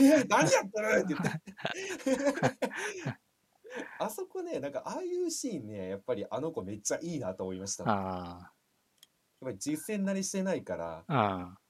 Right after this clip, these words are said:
Speaker 1: でも、クスイの弾が当たってしまうと、自分も死んでしまうんで、
Speaker 2: ああ。
Speaker 1: 必死にレーン君にアドバイスをするっていう。
Speaker 2: ああ。
Speaker 1: 「よけろ！」ってやって。
Speaker 2: <laughs>
Speaker 1: <laughs> いや、なんか、ああいうシーンはね、なんか、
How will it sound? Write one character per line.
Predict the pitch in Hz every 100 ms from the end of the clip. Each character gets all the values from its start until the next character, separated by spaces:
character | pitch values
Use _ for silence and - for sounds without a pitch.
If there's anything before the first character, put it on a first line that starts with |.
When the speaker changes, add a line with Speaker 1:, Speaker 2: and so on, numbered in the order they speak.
| -
Speaker 1:
で | 262
も、 | 156 104 - _ _ _ _
ク | - 359
ス | -
イ | 220 135
の | 104
弾 | 139 147
が | 104
当 | 113
た | 147
っ |
て | -
し | -
ま | 151
う | 147
と、 | -
自 | 98 - 151
分 | 220 247
も | 247
死 | 247
ん | 226
で |
し | 220 208
ま | 202
う | 147
ん |
で、 | 98 98 85
Speaker 2:
あ | 110 104 90 90
あ。 |
Speaker 1:
必 | - 196
死 | - 262 247
に |
レ | 226 240
ー |
ン | -
君 | 139
に | 123
ア | 170
ド | 139
バ | 135
イ |
ス | 123
を | 127
す | 113
る | 110 107
っ |
て | 95
い | 101
う。 | -
Speaker 2:
あ | 120 98 92 92 90 90
あ。 | - 220
Speaker 1:
「よ |
け | 240 - 214
ろ！」 | 165
っ |
て | -
や | 170
っ |
て。 | -
Speaker 2:
<laughs> |
Speaker 1:
<laughs> | 262 277 277 - - - 466 440 - 392 - - - 233 - - - - - - _ _ - - - _ _ - 440 370 302 - _ _
い | 110
や、 | 104
な | 110
ん | -
か、 | 98 -
あ | 123
あ | 190
い | 220
う | 220
シ | 196 - 165
ー |
ン | 101
は | 87
ね、 | 82 80
な | 156
ん |
か、 | 156